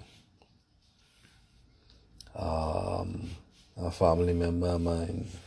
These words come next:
I ain't seen him, like, about eight years. Right? Uh, stand up talking, we talk, we talk,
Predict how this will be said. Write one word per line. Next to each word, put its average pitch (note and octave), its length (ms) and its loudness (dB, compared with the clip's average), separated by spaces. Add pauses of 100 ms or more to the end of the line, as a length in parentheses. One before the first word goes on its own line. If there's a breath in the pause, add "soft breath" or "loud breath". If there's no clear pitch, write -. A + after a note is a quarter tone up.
(100)
I F2+ 180 -4
ain't F2+ 100 -4
seen F2 300 0
him, D#2 100 -2
like, D2+ 160 -4
about - 320 -4
eight F2 320 0
years. D#2+ 560 -4 (1700 loud breath)
Right? F#2+ 400 0 (220)
Uh, F2 680 0 (640)
stand F2 300 2
up F2+ 160 0
talking, F#2 560 4
we E2+ 80 0
talk, F2+ 460 6
we - 80 -4
talk, F2+ 500 4